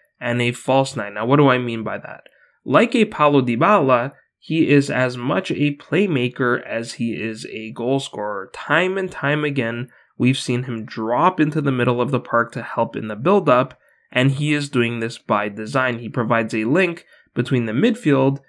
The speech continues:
and either the wingers or the attacking midfielders like Aebischer or Ferguson, for example,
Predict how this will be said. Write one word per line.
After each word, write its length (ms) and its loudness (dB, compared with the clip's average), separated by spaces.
and 200 -2
either 360 0
the 140 -2
wingers 540 2
or 240 6
the 160 0
attacking 500 -2
midfielders 640 2
like 160 2
Aebischer 640 -2
or 40 -8
Ferguson, 540 -4
for 160 -6
example, 680 -8